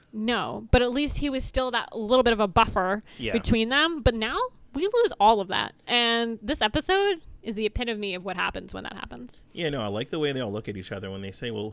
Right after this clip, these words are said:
Speaker 2: who's in charge?" And Mindy says, "I think we're in charge."
Speaker 1: Yeah, so.
Speaker 2: Yeah, so this is gonna be a good one. I'm excited.
Speaker 1: Whew. All right, so let's kinda start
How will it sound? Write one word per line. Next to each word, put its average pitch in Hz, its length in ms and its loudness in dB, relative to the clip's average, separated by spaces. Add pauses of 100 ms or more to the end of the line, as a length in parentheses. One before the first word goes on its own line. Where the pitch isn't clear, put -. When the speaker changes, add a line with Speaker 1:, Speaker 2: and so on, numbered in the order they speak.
(100)
Speaker 2:
who's 175 140 -10
in 151 140 -10
charge?" 113 640 -14
And 110 360 -10
Mindy 113 180 -6
says, 110 220 -6 (200)
"I - 60 -12
think 196 220 -10
we're 123 300 -8
in 107 120 -6
charge." 98 680 -8 (440)
Speaker 1:
Yeah, 220 280 -10 (180)
so. - 400 -14 (180)
Speaker 2:
Yeah, 120 200 -16
so - 160 -12
this 117 120 -4
is 117 60 -6
gonna 110 140 -4
be 98 80 -6
a 95 40 -6
good 92 140 -8
one. 90 120 -12
I'm 95 100 -12
excited. 92 280 -12
Speaker 1:
Whew. 508 280 4 (200)
All 214 160 -2
right, 196 280 0
so - 200 -4
let's - 800 -2 (800)
kinda 320 240 -10
start - 360 -12